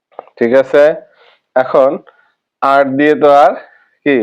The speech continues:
ভাগ যায় না, তাই না? ভাগ যায়, দশমিক আসবে, তাহলে কি হয়? আট দুগুণে ষোলো, দেখা যায় হয় আট দুগুণে ষোলো, পাঁচ আষ্টে চল্লিশ,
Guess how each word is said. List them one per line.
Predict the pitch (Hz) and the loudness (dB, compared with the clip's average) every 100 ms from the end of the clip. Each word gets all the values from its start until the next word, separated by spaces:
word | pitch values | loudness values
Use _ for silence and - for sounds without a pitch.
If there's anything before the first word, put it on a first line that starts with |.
| 107 - | -4 -6
ভাগ | 127 117 107 110 | -4 -2 -2 0
যায় | 120 110 98 | 0 0 -2
না, | 82 85 | -6 -2
তাই | 135 185 | 0 2
না? | 170 - _ _ _ | 0 -4 _ _ _
ভাগ | 120 151 165 151 | -4 -2 0 0
যায়, | 127 147 277 | 0 0 0
দশমিক | 139 131 135 123 107 98 | -2 -2 0 0 0 -2
আসবে, | 92 92 - - _ _ _ | -2 -8 -10 -18 _ _ _
তাহলে | 143 143 139 | -2 -2 -2
কি | 147 | 0
হয়? | 147 151 180 208 _ _ _ _ - 123 | 2 0 0 -6 _ _ _ _ -4 -2
আট | 131 127 | -2 -2
দুগুণে | 139 139 143 156 208 330 - _ _ - - - | -2 0 2 2 0 -4 -14 _ _ -20 -20 -10
ষোলো, | - 113 98 85 - _ _ _ _ _ _ _ _ _ _ _ _ _ _ 107 | -4 -2 0 -4 -6 _ _ _ _ _ _ _ _ _ _ _ _ _ _ -6
দেখা | 110 117 117 | -2 -2 0
যায় | 127 | 0
হয় | 127 123 120 | 0 0 2
আট | 120 117 120 | 0 0 -4
দুগুণে | 127 135 135 135 131 | -4 -2 0 0 -2
ষোলো, | 135 127 143 180 294 _ _ _ _ _ _ - | -4 0 2 0 -2 _ _ _ _ _ _ -2
পাঁচ | 117 120 131 | 0 0 -4
আষ্টে | 120 - 151 190 339 _ _ _ _ _ _ | -6 -4 -2 0 -4 _ _ _ _ _ _
চল্লিশ, | 165 156 151 147 156 | -2 0 0 0 -2